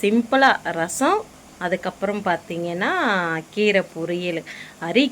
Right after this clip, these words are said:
கீரை கேட்டாலும் கேட்டான், வாரத்துல எப்படியாவது மூணு நாள் அவனுக்கு செஞ்சு கொடுத்துடணுன்ற முடிவு பண்ணி கீரை செய்கிறேன். இங்க பாருங்க, நீங்க நேத்து வீடியோல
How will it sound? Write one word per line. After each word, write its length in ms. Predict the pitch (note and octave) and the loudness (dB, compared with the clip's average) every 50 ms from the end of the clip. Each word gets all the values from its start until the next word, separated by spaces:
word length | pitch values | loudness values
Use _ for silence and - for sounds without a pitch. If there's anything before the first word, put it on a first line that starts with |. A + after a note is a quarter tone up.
| - | 0
கீரை 220 | - A#3 B3 B3 A#3 G#3+ - | 0 2 4 4 4 4 2
கேட்டாலும் 480 | G3+ G3+ G3+ A3+ G#3+ G#3+ G#3+ G#3 G3 G3+ | 0 2 4 4 4 4 4 2 0 0
கேட்டான், 300 | F#3+ F3+ F3+ F#3+ F#3+ F#3+ F3 | 0 2 2 2 0 0 0
வாரத்துல 460 | F3 F3 F#3 G#3 A#3+ B3+ A3 D4 C#4 C4 A#3 | 2 2 2 2 2 6 8 8 8 10 8
எப்படியாவது 380 | - - - G3 G#3+ A#3+ C4 A#3+ G#3 G3 | 8 6 6 0 0 0 0 0 -2 -2
மூணு 140 | G3+ G3+ G3+ | -2 -2 -2
நாள் 200 | G3+ G#3 A3 A#3 A3+ | 0 0 0 0 0
அவனுக்கு 260 | G#3 G3 F#3+ F#3+ - | -2 -2 -4 -4 -6
செஞ்சு 200 | F#3 F#3 F3+ G3+ G3 | -6 -6 -6 -6 -6
கொடுத்துடணுன்ற 600 | G3+ G3 - - F3+ F3+ F#3 G3+ G#3 G3 F#3+ F3+ E3+ F3 | -6 -8 -6 -6 -6 -4 -4 -4 -4 -4 -4 -4 -4 -6
முடிவு 240 | F3 F3 G3+ G#3 G3+ G3+ | -6 -6 -6 -6 -4 -4
பண்ணி 220 | F#3 F3+ F3 G#3+ D4+ D#4 - | -4 -4 -2 -4 -6 -6 -4
கீரை 240 | - A3 G#3+ G3 F#3+ F#3+ - | -2 0 2 2 0 -2 -4
செய்கிறேன். 380 | F3 E3+ E3 E3+ E3+ E3 - - - - - - - - - | -8 -8 -6 -6 -6 -6 -8 -10 -20 -20 -20 -20 -20 -16 -12
இங்க 140 | F3 F3 D#3 - | -10 -10 -8 -8
பாருங்க, 260 | D#3+ D3+ D#3 D3+ D#3 D#3 - - - - - - - - - - - - - - - - - - - - - - - - - - - - - - - - - - - - | -8 -8 -8 -10 -12 -12 -14 -18 -20 -20 -20 -20 -20 -20 -20 -20 -20 -20 -20 -20 -20 -20 -20 -20 -20 -20 -20 -20 -20 -20 -20 -20 -20 -20 -20 -20 -20 -20 -20 -14 -6 -4
நீங்க 180 | G#3+ G#3 G3+ G3+ G3 | -2 -2 0 2 4
நேத்து 280 | A3 A#3+ B3+ B3 - B3 A#3 A#3+ | 4 4 4 4 2 0 2 2
வீடியோல 320 | B3 B3+ B3 A#3+ A3+ G#3+ | 2 4 4 4 4 2